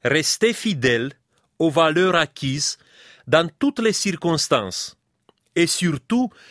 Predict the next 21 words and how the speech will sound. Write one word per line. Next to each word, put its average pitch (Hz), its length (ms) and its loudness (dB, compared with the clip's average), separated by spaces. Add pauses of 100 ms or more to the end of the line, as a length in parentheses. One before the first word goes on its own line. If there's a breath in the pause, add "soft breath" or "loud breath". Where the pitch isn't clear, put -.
(180 loud breath)
quand 160 160 2
la 165 140 2
pression 185 520 2
pour 165 200 0
abandonner 160 640 2
ces 170 180 2
valeurs 147 400 0
devient 147 400 2
insupportable. 127 920 -2 (2000 soft breath)
L'aspiration 220 600 2
à 277 100 4
l'intégrité 180 640 2
morale 165 400 2
est 151 180 -4
universelle, 139 800 0 (880 soft breath)
même 233 220 2
si - 180 0
les 196 100 6
motivations 180 720 0
peuvent 160 300 -2
différer. 123 520 0